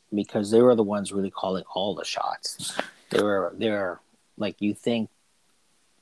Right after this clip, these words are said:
the Rockefellers, the Rothschilds, the, the Queen Elizabeth and her gang there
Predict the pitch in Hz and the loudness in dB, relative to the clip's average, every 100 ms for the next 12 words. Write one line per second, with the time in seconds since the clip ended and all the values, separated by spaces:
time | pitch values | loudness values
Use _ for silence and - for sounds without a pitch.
0 | _ - - 104 92 92 90 90 104 92 | _ -20 -8 -6 -2 -2 -2 -6 -6 -4
1 | 92 87 90 90 92 104 90 90 85 85 | -6 -6 -4 -4 -6 -6 -4 -4 -4 -8
2 | - 80 - _ _ - - - - _ | -10 -12 -12 _ _ -20 -20 -20 -20 _
3 | _ _ - 82 80 78 - - - - | _ _ -2 0 -2 -4 -10 -20 -10 -2
4 | 104 101 98 95 95 92 90 - 90 90 | 0 0 -2 -4 -6 -8 -10 -8 -6 -6
5 | 90 90 90 - - 85 90 85 82 85 | -4 -6 -8 -14 -12 -10 -8 -8 -6 -6
6 | 87 90 87 82 90 | -6 -8 -6 -8 -10